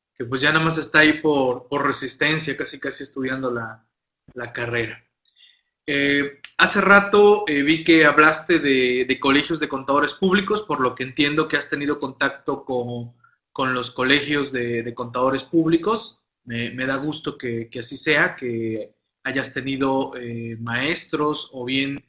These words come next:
en los trabajos que, que te has desempeñado,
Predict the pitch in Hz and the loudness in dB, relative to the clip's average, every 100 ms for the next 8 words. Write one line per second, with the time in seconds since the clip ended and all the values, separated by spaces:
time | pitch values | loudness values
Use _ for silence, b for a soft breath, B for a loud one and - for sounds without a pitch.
0 | _ _ _ 123 120 117 123 123 131 - | _ _ _ -12 -10 -10 -8 -4 -4 -6
1 | 131 - 131 120 131 135 135 131 143 139 | -12 -14 -14 -8 -6 -4 -6 -6 -6 -2
2 | 147 143 151 170 | 0 0 -2 -6